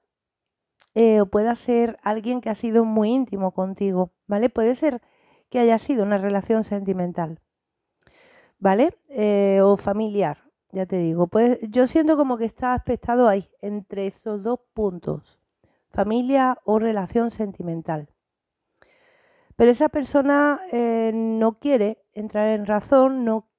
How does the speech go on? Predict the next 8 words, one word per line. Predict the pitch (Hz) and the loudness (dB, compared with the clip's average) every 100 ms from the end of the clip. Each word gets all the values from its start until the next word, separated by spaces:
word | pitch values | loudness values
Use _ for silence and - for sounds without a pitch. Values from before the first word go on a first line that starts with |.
| _ | _
quiere, | _ 277 240 214 214 208 - | _ 0 2 2 2 0 -4
eh, | 190 196 196 190 196 | -2 -2 -2 -4 -4
responsabilidades, | 190 196 214 202 208 202 202 226 220 220 220 | -4 -4 -4 -4 -2 -2 0 2 4 4 0
no | 214 220 | -2 -4
quiere | _ 254 220 | _ 0 2
asumir | 208 233 214 208 | 0 -2 -4 -2
las | 196 180 | -2 0
verdades | 240 240 220 190 214 269 | 2 4 4 4 0 -4